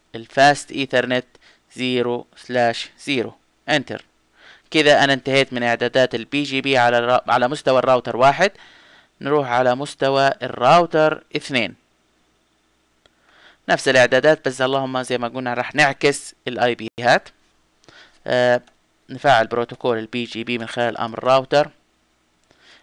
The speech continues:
آه، بي جي بي خمسة وستين ألف واثنين.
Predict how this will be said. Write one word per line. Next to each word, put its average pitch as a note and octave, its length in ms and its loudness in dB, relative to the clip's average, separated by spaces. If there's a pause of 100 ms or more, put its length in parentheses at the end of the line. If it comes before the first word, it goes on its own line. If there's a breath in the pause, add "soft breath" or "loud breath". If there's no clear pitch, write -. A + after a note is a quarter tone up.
(120 soft breath)
آه، B2 220 2
بي B2+ 240 -4
جي A#2+ 200 -8
بي B2+ 280 -6 (240 soft breath)
خمسة B2+ 440 -4
وستين A#2+ 760 -10
ألف B2+ 380 -4
واثنين. D3+ 460 -6